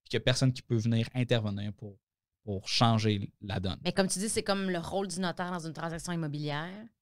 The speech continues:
Speaker 2: mais à plus grande échelle pour l'ensemble des transactions, quelles qu'elles soient.
Speaker 1: Exact. Ça, c'est ce qui est po-, c'est ce qui est possible avec le blockchain.
Speaker 2: Ok.
Speaker 1: Fait que c'est pour ça que c'est une, que c'est quelque chose qui est in-, qui est intéressant parce que c'est instantané, c'est à travers toute la planète et,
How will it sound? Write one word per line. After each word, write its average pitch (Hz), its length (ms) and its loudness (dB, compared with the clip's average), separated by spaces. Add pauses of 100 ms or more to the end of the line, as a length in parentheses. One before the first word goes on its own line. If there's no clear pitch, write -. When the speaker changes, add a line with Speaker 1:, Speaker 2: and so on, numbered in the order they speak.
(380)
Speaker 2:
mais 170 280 -6
à 175 100 -2
plus 180 180 -10
grande 180 300 -4
échelle 175 520 -4
pour 156 180 -16
l'ensemble 170 420 -2
des 160 80 -4
transactions, 156 540 -6
quelles 151 180 -10
qu'elles 139 140 -6
soient. - 180 -10 (480)
Speaker 1:
Exact. 127 400 6 (160)
Ça, 170 160 2
c'est 139 80 2
ce 135 80 -2
qui 127 60 4
est 120 40 4
po-, 120 160 -2
c'est - 160 0
ce - 80 -2
qui - 60 -2
est 113 60 2
possible 107 240 0
avec 95 80 -6
le - 60 -10
blockchain. - 260 -12 (580)
Speaker 2:
Ok. 151 80 -8 (140)
Speaker 1:
Fait 127 260 -6
que 240 80 4
c'est - 60 0
pour 147 100 6
ça 277 80 2
que - 60 -4
c'est - 80 2
une, 123 400 -2
que 120 100 4
c'est 127 120 2
quelque 110 100 4
chose 143 160 -2
qui 127 60 0
est 113 60 0
in-, 107 220 -2
qui - 100 -8
est 104 80 -2
intéressant 104 300 -2
parce 180 140 -4
que 127 80 -4
c'est 113 180 -4
instantané, 107 720 -2 (420)
c'est - 140 4
à 110 60 6
travers 104 260 2
toute 113 120 -4
la 101 100 -4
planète 113 440 -4 (540)
et, 165 540 4